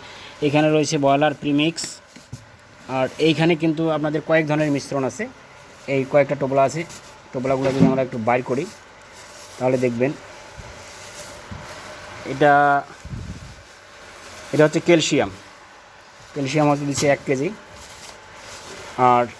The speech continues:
এটা যে সোডা, সোডা হচ্ছে চারশো গ্রাম চারশো কেজির জন্য।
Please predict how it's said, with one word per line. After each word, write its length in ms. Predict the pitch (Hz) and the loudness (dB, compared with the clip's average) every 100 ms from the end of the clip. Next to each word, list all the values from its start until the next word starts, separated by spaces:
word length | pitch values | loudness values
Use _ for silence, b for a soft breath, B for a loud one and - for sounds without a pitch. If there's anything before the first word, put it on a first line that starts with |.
| - - - 135 | -20 -20 -14 -6
এটা 140 | 147 | -2
যে 100 | 151 | -2
সোডা, 400 | - 156 143 110 | 0 2 4 2
সোডা 300 | - 139 143 | -2 0 2
হচ্ছে 160 | 139 175 | 0 -2
চারশো 360 | 143 127 156 | -2 -2 -2
গ্রাম 240 | 135 135 180 - - - - - - - | 0 0 -2 -12 -20 -20 -18 -18 -20 -8
চারশো 300 | 139 127 139 | -4 -2 0
কেজির 220 | 127 131 120 | 2 2 2
জন্য। 300 | 123 143 | 2 2